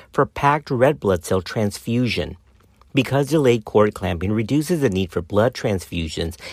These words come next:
it's a safe approach to increase starting blood volume, especially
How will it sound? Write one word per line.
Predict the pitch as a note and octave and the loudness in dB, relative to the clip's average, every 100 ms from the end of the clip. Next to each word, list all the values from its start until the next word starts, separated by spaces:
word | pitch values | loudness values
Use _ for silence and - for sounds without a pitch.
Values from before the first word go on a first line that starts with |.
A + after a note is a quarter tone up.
| - | -2
it's | E3+ - | 0 0
a | D#3+ | -2
safe | - E3 F3 | 0 0 0
approach | F#3+ D#3 G#2 F#2 - - | -2 -2 0 0 -2 -6
to | C#3 - | -6 -2
increase | C#3+ D#3+ - G#2 G2+ - - | -2 -2 -2 -2 -2 -6 -18
starting | - - - F3+ F3 F3 F#3+ F3 | -14 -6 2 4 4 4 2 2
blood | B2 A#2 C#3 D#3+ | -2 2 4 2
volume, | A2+ F2+ F2 F2 F#2 - | 2 0 2 0 -2 -2
especially | C3+ - - E3+ F3+ - F#2+ F2 | -4 -4 0 0 0 -2 -2 -2